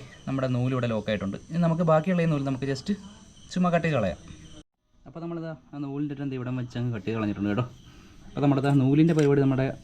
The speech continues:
ഏകദേശം കഴിഞ്ഞിട്ടുണ്ട്. ഇത് കണ്ടോ, അത്യാവശ്യം നല്ല ഫിനിഷിങ് ചെയ്ത് നമുക്ക് നൂല് ചുറ്റാൻ പറ്റിയിട്ടുണ്ട്. ഇനി അടുത്ത പരിപാടി എന്ന് വെച്ചാൽ നമ്മുടെ ഹെറാൾഡ് ലൈറ്റിൻ്റെ പരിപാടിയാണ്.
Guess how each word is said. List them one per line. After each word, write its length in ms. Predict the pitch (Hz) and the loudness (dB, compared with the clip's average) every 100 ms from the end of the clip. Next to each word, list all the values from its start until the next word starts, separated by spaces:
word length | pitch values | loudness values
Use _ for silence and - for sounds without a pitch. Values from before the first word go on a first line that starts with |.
| - 123 | -2 4
ഏകദേശം 320 | 123 120 127 | 4 4 4
കഴിഞ്ഞിട്ടുണ്ട്. 420 | 117 120 123 104 143 - - - - - - | 4 4 4 2 0 -6 -18 -20 -18 -16 -4
ഇത് 80 | 120 | 0
കണ്ടോ, 160 | 104 107 - | 0 -2 -4
അത്യാവശ്യം 300 | 113 113 117 | -4 0 0
നല്ല 100 | 117 120 | 0 0
ഫിനിഷിങ് 320 | 110 - 117 | 0 2 2
ചെയ്ത് 120 | 117 | 2
നമുക്ക് 160 | 117 120 131 | 2 6 8
നൂല് 160 | 143 151 | 8 8
ചുറ്റാൻ 180 | 147 139 | 6 4
പറ്റിയിട്ടുണ്ട്. 380 | 107 101 95 95 - - - - - - - 165 | 2 0 0 0 -4 -18 -16 -16 -16 -16 2 6
ഇനി 100 | 190 | 8
അടുത്ത 160 | 165 170 | 8 6
പരിപാടി 180 | 165 160 | 6 8
എന്ന് 100 | 151 | 6
വെച്ചാൽ 200 | 143 139 165 - - - | 6 2 -2 -4 -10 -4
നമ്മുടെ 240 | 131 131 131 - - | 0 2 0 -2 0
ഹെറാൾഡ് 300 | 120 123 127 | 6 6 6
ലൈറ്റിൻ്റെ 240 | 123 131 120 | 4 2 4
പരിപാടിയാണ്. 420 | 113 110 104 | 4 4 4